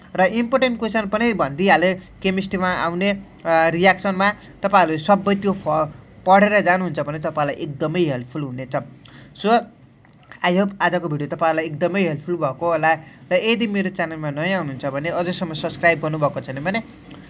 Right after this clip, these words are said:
सब्स्क्राइब गर्न नबिर्सिनु होला र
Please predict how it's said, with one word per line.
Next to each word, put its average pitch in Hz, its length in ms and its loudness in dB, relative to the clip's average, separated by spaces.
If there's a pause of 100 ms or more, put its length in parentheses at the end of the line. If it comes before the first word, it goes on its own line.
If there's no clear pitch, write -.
(140)
सब्स्क्राइब 202 460 2
गर्न 175 300 0
नबिर्सिनु 208 400 -2
होला 202 180 6 (420)
र 165 300 6